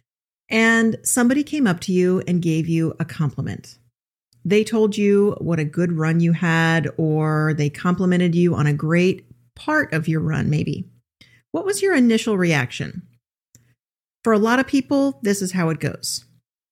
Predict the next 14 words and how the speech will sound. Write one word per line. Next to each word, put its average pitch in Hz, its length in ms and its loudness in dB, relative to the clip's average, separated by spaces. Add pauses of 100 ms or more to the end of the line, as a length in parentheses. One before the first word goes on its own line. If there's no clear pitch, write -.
(360)
"Hey, 254 340 2
that 202 180 0
was 269 140 -2
a 240 80 0
great 180 300 0
run 247 200 2
you 202 120 4
had." 147 400 -2 (760)
"Oh, 180 380 2
well, 165 640 0
I 302 80 2
was 285 100 0
just 196 220 -2
lucky. 151 500 -4